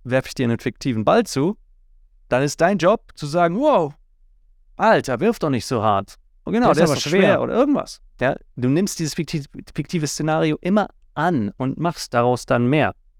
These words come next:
Speaker 1: Ähm, wenn du, wenn du stattdessen sagst, äh, „Nee, ähm, aber hier, schau mal, ich habe eine Schatzkarte gefunden.“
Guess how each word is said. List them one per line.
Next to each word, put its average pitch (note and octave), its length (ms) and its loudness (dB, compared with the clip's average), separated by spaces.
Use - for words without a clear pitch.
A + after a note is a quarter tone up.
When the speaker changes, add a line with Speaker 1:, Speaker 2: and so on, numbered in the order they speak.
Speaker 1:
Ähm, A#2+ 460 2
wenn E3 320 2
du, D#3 480 0
wenn C#3+ 220 0
du C#3+ 360 0
stattdessen C3+ 800 0
sagst, C3 480 0
äh, B2 280 0
„Nee, D3 560 0
ähm, A#2 520 0
aber D#3 220 2
hier, D3+ 440 0
schau F3+ 180 -2
mal, F#3+ 120 0
ich C#3 80 -6
habe D#3+ 100 -2
eine D#3 100 0
Schatzkarte F3+ 540 -2
gefunden.“ G2+ 500 -6